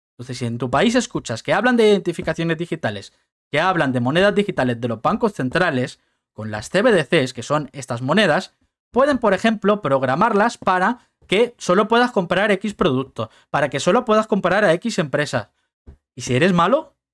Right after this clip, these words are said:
dices cosas feas en internet, te ex-, te pueden expurgar de internet valiéndose de tu identificación digital. O incluso te pueden expurgar del sistema financiero. Y esto no es ninguna invención, todo esto ya está en marcha. Aquí tienes las fuentes de cómo están trabajando sobre ello.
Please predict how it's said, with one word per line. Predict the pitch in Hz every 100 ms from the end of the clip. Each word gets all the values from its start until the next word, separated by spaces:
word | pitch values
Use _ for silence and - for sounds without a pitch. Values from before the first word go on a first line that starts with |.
| _
dices | 143 190 -
cosas | 190 185
feas | 190 175
en | 175
internet, | 185 175 180 214 254 _ _ -
te |
ex-, | 139 - _
te | 143
pueden | 127 143 208
expurgar | 247 - 160 151 160
de | 185
internet | 190 151 147 254 - - _ _
valiéndose | 165 180 175 165 143 143
de | 143
tu | 131
identificación | 131 131 127 127 127 123 127 123
digital. | 123 120 120 104 - _ -
O |
incluso | 151 151 196 277
te | 202
pueden | 156 220 247
expurgar | 208 - 143 143 135 254 190
del | 139 123
sistema | 123 131 131 123
financiero. | 131 120 113 127 113 101 _ _ _ _ -
Y |
esto | 226 269 226
no | 170 214
es | 226 147 139
ninguna | 139 135
invención, | 131 120 117 131 127
todo | 165 175 180
esto | -
ya | 131 123
está | - 120
en |
marcha. | 156 254 247 190 202 _ _ -
Aquí | 135 175
tienes | 170 135 113
las | 107 -
fuentes | 233 269 147
de | 127
cómo | 123 131
están | - 120
trabajando | 120 113 113 110 107
sobre | - 113 131 233
ello. | 170 185